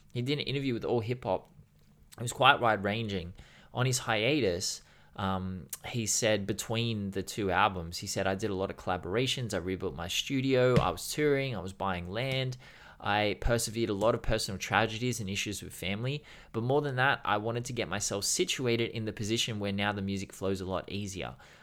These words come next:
I'm much more of a prolific writer now because I have so many things that I've set in place in life to arrange things better.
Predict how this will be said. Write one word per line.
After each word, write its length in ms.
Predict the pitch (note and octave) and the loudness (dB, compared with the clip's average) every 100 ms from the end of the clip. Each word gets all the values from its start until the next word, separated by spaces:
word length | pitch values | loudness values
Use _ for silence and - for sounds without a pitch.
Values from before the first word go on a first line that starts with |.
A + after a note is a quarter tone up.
| - | -6
I'm 100 | G#2+ | -2
much 260 | A#2 - | -2 -2
more 140 | A#2+ G#2+ | -4 -2
of 100 | G2+ | -2
a 60 | |
prolific 500 | - - G2+ A2 - | -4 -4 -2 -2 -6
writer 360 | F2 F2+ G#2+ G2 | -4 2 2 2
now 240 | F2+ F2 | -2 -2
because 260 | F2+ - A#2 | -4 -6 -6
I 60 | G2+ | -4
have 140 | F2 | -4
so 240 | - A2 | -2 -2
many 200 | A2 G#2+ | -4 -6
things 260 | G2 G2+ G2 | -6 -6 -4
that 80 | F2+ | -4
I've 160 | F2+ | -4
set 180 | - G2 | -2 -4
in 100 | F#2 | -4
place 420 | - G2 F#2 E2+ | -6 -4 -2 -4
in 120 | F2+ F#2 | -6 -6
life 260 | E2 F#2 | -4 -6
to 140 | - F#2 | -6 -6
arrange 360 | F2+ F#2 F#2+ | -4 -6 -6
things 280 | - F2+ F2+ | -8 -10 -8
better. 320 | - G2 D#2+ | -4 -2 -2